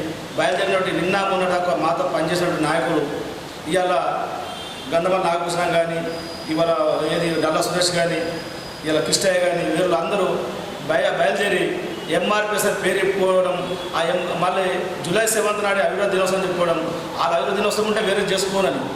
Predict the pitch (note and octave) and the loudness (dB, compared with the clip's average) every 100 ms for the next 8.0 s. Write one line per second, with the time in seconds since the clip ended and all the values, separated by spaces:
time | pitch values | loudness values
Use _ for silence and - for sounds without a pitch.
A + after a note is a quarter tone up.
0 | - - - C#3+ F3+ F#3+ F#3+ F#3 F#3 F#3+ | -6 -6 -4 0 0 0 0 0 2 2
1 | F3+ F#3+ F#3 F#3+ G#3 G#3+ A3+ G#3+ G3+ F#3+ | 2 2 0 0 0 0 2 2 2 2
2 | F#3 G3 G3 F#3+ F#3 - F#3 C#3 B2+ - | 2 2 0 2 0 2 0 0 -2 -2
3 | E3 F#3+ A3 G#3+ F#3+ F#3 F3 E3+ F3+ F3+ | 0 2 2 2 0 0 0 2 0 0
4 | F3+ E3 D#3+ E3+ F3 E3+ D#3+ E3+ E3+ - | 2 2 2 0 0 0 0 0 0 0
5 | - - - - - - F3+ F3+ F3+ G3+ | -2 -6 -6 -6 -6 -4 0 0 2 2
6 | A3+ A3 G#3 G#3 G3+ G3 G3+ G3 D#3+ - | 2 0 0 0 0 0 0 0 -2 -4
7 | - - - E3+ G#3+ G#3+ A3 A3 A3 | -6 -6 -4 -2 0 2 2 0 0